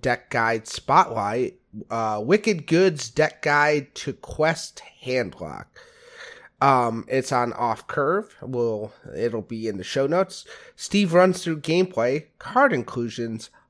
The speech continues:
mulligans for likely matchups, as well as how to play against it. Moving over to Grandmasters, Possessi, Fnatic, Monsanto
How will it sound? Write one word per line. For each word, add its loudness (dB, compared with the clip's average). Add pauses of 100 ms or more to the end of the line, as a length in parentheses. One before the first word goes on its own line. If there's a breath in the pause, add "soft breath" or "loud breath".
mulligans 4
for -2
likely 0
matchups, -2
as -6
well 0
as -4
how -2
to -2
play -4
against -10
it. -18 (1800 soft breath)
Moving 6
over 6
to -2
Grandmasters, 4
Possessi, 2
Fnatic, 2
Monsanto -2